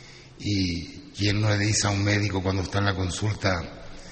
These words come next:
"Oye, pues además del antibiótico, además de tal producto, ¿qué tal si le hago una agüita de rapasallo?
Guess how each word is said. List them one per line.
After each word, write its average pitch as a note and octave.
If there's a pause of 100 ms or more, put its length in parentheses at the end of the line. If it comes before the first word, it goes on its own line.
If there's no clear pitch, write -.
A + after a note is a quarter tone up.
(400)
"Oye, B2+
pues G2+
además G2
del G#2+
antibiótico, G#2+
además G2
de G2+
tal G2+
producto, G#2
¿qué A#2
tal A2+
si -
le G2+
hago G#2
una G#2
agüita G2+
de G2+
rapasallo? G2